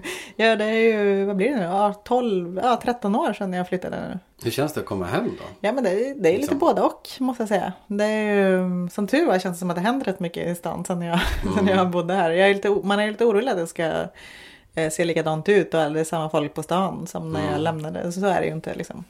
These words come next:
Speaker 2: Mm.
Speaker 1: Ehm, men det var också skönt att, liksom, Hammarö har jag ju, liksom, aldrig bott på. Så det, det är ju, liksom, grannkommunen, så att säga.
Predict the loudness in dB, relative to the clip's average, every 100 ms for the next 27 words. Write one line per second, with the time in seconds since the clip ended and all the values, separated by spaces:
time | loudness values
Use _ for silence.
0 | -18 -10 -10 -8 -8 -8 -12 -12 -14 -18
1 | _ _ _ -20 -20 _ _ _ _ -4
2 | 4 4 4 0 0 -2 -6 -4 -4 -2
3 | -4 -4 -6 -6 -4 0 2 4 4 4
4 | 4 6 4 2 0 -2 -2 0 -2 -2
5 | -6 -8 -2 2 4 4 0 -6 -10 -10
6 | -8 -2 0 0 -2 -4 -6 -6 -6 -8
7 | -10 -6 -2 0 0 0 0 0 -2 -6
8 | -8 -10 -10